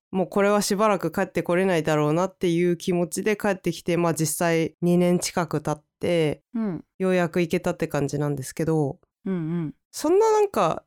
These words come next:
Speaker 1: 時間経ってる感じしなかったかも、私。そんな変わってる感じ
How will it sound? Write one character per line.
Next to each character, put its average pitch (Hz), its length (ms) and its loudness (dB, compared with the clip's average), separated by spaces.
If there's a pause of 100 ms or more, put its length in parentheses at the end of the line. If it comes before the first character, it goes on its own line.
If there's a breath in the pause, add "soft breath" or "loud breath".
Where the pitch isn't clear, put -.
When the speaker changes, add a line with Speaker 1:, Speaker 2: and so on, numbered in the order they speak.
Speaker 1:
時 202 120 -2
間 302 200 0
経 339 100 0
っ 330 100 0
て 233 120 2
る 180 80 4
感 175 160 2
じ 156 100 2
し 175 100 2
な 196 80 2
か 196 100 -2
っ - 80 -6
た 160 100 -4
か 147 100 0
も、 139 80 0
私。 139 360 -4
そ - 140 -6
ん 311 100 4
な 320 140 2
変 262 120 2
わ 262 80 4
っ 269 100 -4
て 285 100 0
る 277 120 2
感 247 240 2
じ 226 260 2